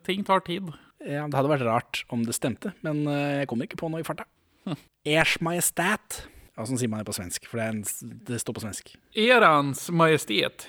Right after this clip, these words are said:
Speaker 1: Ers Majestet.
Speaker 2: Ers Majestet. Skal også bli den største noensinne laget som egen produksjon på bakgrunn av et nordisk manus,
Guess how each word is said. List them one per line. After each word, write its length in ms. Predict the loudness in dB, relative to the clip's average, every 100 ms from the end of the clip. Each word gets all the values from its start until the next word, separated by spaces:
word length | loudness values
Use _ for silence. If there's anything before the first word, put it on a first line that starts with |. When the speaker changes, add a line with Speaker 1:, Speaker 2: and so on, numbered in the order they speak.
| -6
Speaker 1:
Ers 460 | 0 0 0 -2
Majestet. 800 | -2 0 -2 -4 -8 -8 -12 -20 -20 -16 -8
Speaker 2:
Ers 160 | -6 -4
Majestet. 320 | -8 -8 -14 -10
Skal 160 | -2 0
også 240 | 2 4
bli 140 | 4 4
den 80 | 2
største 640 | -2 0 0 -2 -4 -4
noensinne 800 | 0 2 2 2 0 0 2 4
laget 380 | 4 2 -2 -4
som 140 | -2 0
egen 260 | -2 -2
produksjon 600 | 2 2 2 0 2 0
på 140 | -2 0
bakgrunn 400 | 0 0 -4 -8
av 80 | -6
et 80 | -4
nordisk 500 | -2 -2 0 -4 -2
manus, 540 | 0 2 2 2 -2